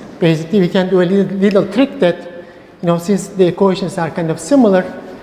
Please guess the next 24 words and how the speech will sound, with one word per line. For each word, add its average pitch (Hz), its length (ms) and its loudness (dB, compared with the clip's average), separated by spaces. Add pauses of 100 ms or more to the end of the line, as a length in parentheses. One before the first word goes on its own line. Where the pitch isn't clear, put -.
(360)
we 180 60 -6
can 170 220 0
still 214 280 2
implement 165 540 0
or 143 120 -2
perform 170 480 -4
paradynamic 151 500 -4
simulations 220 680 0 (760)
as, 180 400 0
as 170 120 -2
a 175 40 2
molecular 175 420 0
dynamic 151 280 -2
simulation. 240 720 -2
So 202 340 0 (600)
basically 175 320 2
you 160 80 0
can 175 200 0
use 170 200 -2
lamps 226 380 -2
to 185 120 -2
perform 165 680 -4
paradynamic 160 600 -2
analysis. 262 720 -2